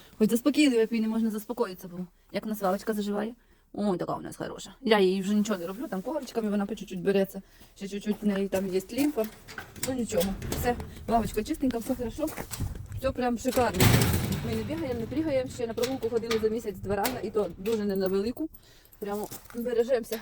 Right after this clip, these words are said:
бо в нас там всього бережемося, не, не порізані тільки м'які тканини, а ще й порізане сухожилля. Треба, щоб прям воно хорошо зажило.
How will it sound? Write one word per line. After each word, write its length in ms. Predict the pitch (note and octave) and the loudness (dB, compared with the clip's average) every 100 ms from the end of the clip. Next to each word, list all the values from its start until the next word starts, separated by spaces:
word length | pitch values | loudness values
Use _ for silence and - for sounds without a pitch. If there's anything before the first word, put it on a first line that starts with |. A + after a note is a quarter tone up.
| - - - - - | -8 -20 -20 -18 -4
бо 100 | A3+ | 0
в 40 | A#3 | 0
нас 180 | A#3+ | 0
там 120 | - A#3+ | -2 -2
всього 220 | - C4 | -2 0
бережемося, 480 | A#3+ A#3+ C#4+ D#4 A3+ | 2 4 2 0 -4
не, 120 | A3+ | -4
не 140 | F#3+ A3+ | -2 -4
порізані 380 | A#3+ C#4 C#4 A#3 | -4 -6 -6 -6
тільки 280 | A3+ G#3+ | -6 -4
м'які 380 | A3+ G3 G#3+ A3 | -2 -2 -4 -8
тканини, 520 | G3+ - G#3+ G#3+ G3 F#3 - - - | -10 -2 0 2 0 -4 -12 -12 -4
а 100 | G#3 | -4
ще 160 | B3+ | -4
й 40 | B3+ | 0
порізане 480 | A#3 B3 A#3 A3+ A3+ - | 4 6 6 2 0 -6
сухожилля. 560 | A#3 A3+ G#3 G3+ F3+ F#3+ - _ - _ | -8 0 2 2 0 -4 -14 _ -20 _
Треба, 200 | - F#3 | -10 -8
щоб 140 | F#3+ G3 | -6 -8
прям 260 | - F#3 | -2 -2
воно 180 | F3 F#3+ | 0 -4
хорошо 320 | F3 F#3+ F3 | -4 -4 -4
зажило. 320 | F3 F#3+ G3 | -6 -4 -4